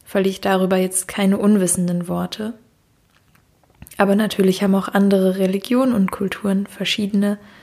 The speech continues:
besondere festliche Anlässe. Nun passiert dieses Schenken, so wie ich es zumindest oft erlebe, meist aus einer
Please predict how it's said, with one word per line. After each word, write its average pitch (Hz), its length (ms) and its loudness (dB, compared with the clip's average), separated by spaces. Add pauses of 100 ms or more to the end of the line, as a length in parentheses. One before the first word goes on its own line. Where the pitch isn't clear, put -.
(320)
besondere 180 680 0 (340)
festliche 190 840 -2
Anlässe. 180 560 0 (3000)
Nun 220 180 2
passiert 233 480 0
dieses 208 380 0
Schenken, 220 840 0 (1200)
so 190 220 -8
wie 196 80 0
ich 240 220 2
es 226 160 -2
zumindest 208 680 0
oft 196 260 -2
erlebe, 202 500 2 (340)
meist 202 400 0
aus 196 200 -2
einer 196 480 0